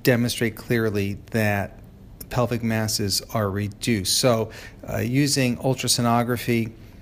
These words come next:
and also assays of the blood, we find that C eight one twenty-five is also regulated. So factors in the blood as well as morphological changes within the body showing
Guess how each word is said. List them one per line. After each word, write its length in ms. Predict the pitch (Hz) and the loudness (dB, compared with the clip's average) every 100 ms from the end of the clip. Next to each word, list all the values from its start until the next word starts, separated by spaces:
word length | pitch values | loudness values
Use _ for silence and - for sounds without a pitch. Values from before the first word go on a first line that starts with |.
| - - - | -20 -18 -6
and 380 | 123 113 110 107 | -2 0 0 -2
also 580 | 127 120 - 120 110 107 | -2 -2 0 0 0 -2
assays 420 | 117 - 131 117 | 0 2 2 2
of 80 | 110 | -2
the 40 | 101 | -4
blood, 520 | 107 113 123 120 113 | -2 4 6 4 2
we 80 | 104 | -2
find 440 | - 107 107 101 | 0 0 2 0
that 200 | 104 101 | 0 0
C 240 | - 123 | 0 2
eight 160 | 113 110 | 0 0
one 260 | 110 120 120 | 0 0 0
twenty-five 800 | - 113 107 - 120 117 107 | -2 0 0 0 0 2 0
is 100 | 104 | -4
also 760 | - - 117 117 - 104 95 87 - - | -4 -2 0 2 0 0 0 -4 -16 -8
regulated. 680 | 117 110 101 95 95 98 98 - - - | -2 0 0 -2 -4 -6 -8 -12 -20 -12
So 300 | - - 117 | -2 2 2
factors 600 | 107 - 127 - 127 113 | 2 2 2 2 0 0
in 100 | 117 | 0
the 80 | 107 | 0
blood 420 | 98 117 113 110 | 0 2 2 2
as 320 | - 117 107 120 | -2 -2 -2 -2
well 400 | 110 123 123 113 | 2 4 2 0
as 320 | 123 110 - | -2 -2 -2
morphological 720 | 117 104 113 104 104 107 104 | -4 -2 0 0 0 -4 -4
changes 400 | - 107 104 104 | -2 -2 -2 -4
within 260 | 104 107 104 | -4 -4 -4
the 60 | |
body 580 | 98 101 104 101 101 95 - - - | -4 -2 0 0 -2 -4 -10 -20 -10
showing 680 | - - 113 107 104 101 | -4 0 2 0 0 -4